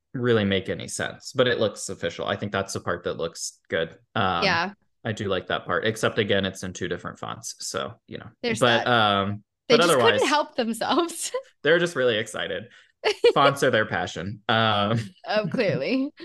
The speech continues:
Speaker 1: <laughs> but yeah, otherwise, I mean, the call to action, yeah, I think the button there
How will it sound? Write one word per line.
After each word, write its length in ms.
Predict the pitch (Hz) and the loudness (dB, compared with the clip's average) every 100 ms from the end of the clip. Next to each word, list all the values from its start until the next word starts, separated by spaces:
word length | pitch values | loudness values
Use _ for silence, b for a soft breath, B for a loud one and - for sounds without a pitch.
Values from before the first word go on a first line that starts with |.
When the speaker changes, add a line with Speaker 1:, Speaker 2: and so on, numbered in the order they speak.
| 330 302 | -16 -18
Speaker 1:
<laughs> 340 | _ _ _ | _ _ _
but 680 | 120 117 123 113 110 117 - _ _ - | -16 0 4 4 4 2 -2 _ _ -2
yeah, 220 | 185 247 | 2 2
otherwise, 580 | - 175 208 175 165 160 | 2 0 0 0 0 -2
I 120 | 151 | -4
mean, 440 | 147 147 143 147 - | -4 -6 -6 -8 -8
the 60 | 131 | -2
call 160 | 165 | 0
to 40 | - | 2
action, 380 | 131 131 143 123 | 2 0 -2 2
yeah, 180 | 135 | 2
I 120 | 117 113 | 2 -2
think 180 | 117 | -4
the 80 | 117 | -4
button 460 | 104 110 123 117 117 | 0 0 0 -2 0
there 500 | 110 110 110 110 | 0 2 2 -2